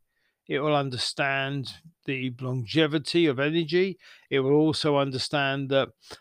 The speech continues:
a lot of things that we don't need to concentrate on anymore are just part of our history, and we'll, we'll look at them in that way. But as long as we perpetuate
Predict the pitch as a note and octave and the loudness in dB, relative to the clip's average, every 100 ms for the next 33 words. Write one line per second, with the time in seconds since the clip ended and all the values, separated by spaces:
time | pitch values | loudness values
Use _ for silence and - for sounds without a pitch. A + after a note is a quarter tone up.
0 | _ B2 C#3 D#3 E3 D3+ - D3+ C#3+ C#3 | _ -4 0 2 4 2 0 -2 0 -4
1 | - D#3 D3 - - D#3 C#3 C#3 D#3 F3 | -2 4 4 4 -2 -4 -4 -2 0 2
2 | - D3+ C3 - B2 B2+ B2 A#2 B2+ D#3 | 0 -2 -6 -6 -8 -6 -4 -2 0 -2
3 | D#3 _ - E3 D3+ C#3 C#3 C3 C#3+ D3 | -4 _ -2 0 2 0 0 2 2 0
4 | _ _ _ - D#3 D#3+ D#3+ - - E3 | _ _ _ -2 2 4 2 0 -2 0
5 | D#3+ D#3+ D3 D3 - F#3+ - - C3 B2 | 2 2 4 2 2 -2 -2 -6 -4 -4
6 | C#3 D#3 G3 G3+ A#3 D#4 E4+ F3 E3+ C#3+ | -2 -2 0 0 2 2 0 0 0 -2
7 | C3+ B2+ A2+ E3 E3+ D3 A#2 G2 _ _ | -2 -4 -4 0 2 2 -2 -10 _ _
8 | - - _ - C#3+ - D#3 F3 A#3 D4+ | -20 -20 _ 4 4 4 -2 0 2 0
9 | - A#3 - F#3+ F#3 - - - D#3+ C3 | 0 -2 0 -2 0 -4 -4 -4 -2 0
10 | A2 G#2+ - | -2 -8 -14